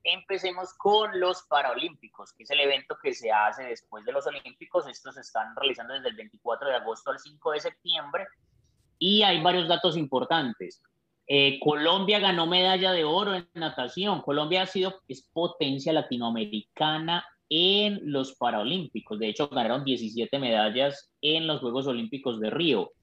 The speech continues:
Acabó de ganar oro en natación Nelson Crispín, doscientos metros combinados.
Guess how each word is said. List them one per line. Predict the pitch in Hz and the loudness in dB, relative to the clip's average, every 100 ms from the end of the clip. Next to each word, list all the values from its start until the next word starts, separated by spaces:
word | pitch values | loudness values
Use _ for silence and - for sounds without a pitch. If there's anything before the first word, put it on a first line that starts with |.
| _ _ _ | _ _ _
Acabó | - 123 131 131 | 0 0 2 2
de | 151 | 2
ganar | 160 143 143 - | 2 2 0 2
oro | 180 185 | 2 2
en | 180 | 0
natación | 175 190 170 180 175 165 | -2 -2 -4 -2 -4 -2
Nelson | 143 135 160 160 | -2 -2 -4 -4
Crispín, | 185 180 - - 180 180 190 | -4 -4 -6 -2 0 0 -2
doscientos | 139 120 - 135 127 147 156 | -2 -4 -2 -2 -2 -4 -4
metros | 151 165 156 | -4 -2 -4
combinados. | - 165 160 170 160 123 151 208 - | -2 -2 -2 0 2 4 2 0 -6